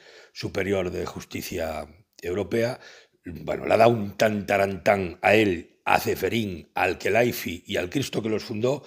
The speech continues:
que aún no se han recuperado. Siguen en la habitación del cao, con cloroformo y no se acaban de, o sea, no han despertado aún. Eh, vimos que a los pocos días, tú, hay, mira que hay que ser fatuo, ¿eh?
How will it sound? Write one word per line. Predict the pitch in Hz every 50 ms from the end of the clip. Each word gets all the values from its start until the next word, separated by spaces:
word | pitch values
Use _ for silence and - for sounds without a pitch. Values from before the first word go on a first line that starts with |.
| - - - - - - _
que | - - 127
aún | 113 110 113 127 147 151 156 151
no | - 110 113 123 120
se | 120 - - 117
han | 107 101
recuperado. | 98 87 85 78 - 67 65 62 62 65 - -
Siguen | _ - - - 98 98 104 98 98
en | 95 92
la | 90 87 87
habitación | 87 90 85 - - - - 117 101
del | 95 90 85 -
cao, | - 123 123 135 143 147 151 - - - - - - - - _ _ _
con | - - 101 92
cloroformo | 80 - 90 87 87 95 - 127 123 135 139 143 131 120
y | 101
no | 98 107 98
se | - -
acaban | 95 - 101 92 87 85 80 76
de, | 80 78 76 73 73 69
o | -
sea, | - 98 80 73 78 85 - 80 76 78 - - - - 101
no | 107 131 143
han | 156 151
despertado | 139 120 - - 104 92 87 - 80 69 69 69
aún. | 69 - - _ _ _ - - - - - - - - - _
Eh, | - 143 151 139 143 139 135
vimos | 151 220 240 262 220 - -
que | - 143 131 123 - -
a | - 92 87
los | 82 - - -
pocos | - 262 262 - 180 143 - -
días, | 202 226 180 143 135 - -
tú, | - 165 160 160 - - - _
hay, | - 151 - -
mira | 143 143 196 208 202
que | - 214
hay | 214
que | 208 - 143
ser | - 185 185 165 - - - _ _
fatuo, | _ - - - - 160 156 - - - 78 71 71 78 98
¿eh? | 131 156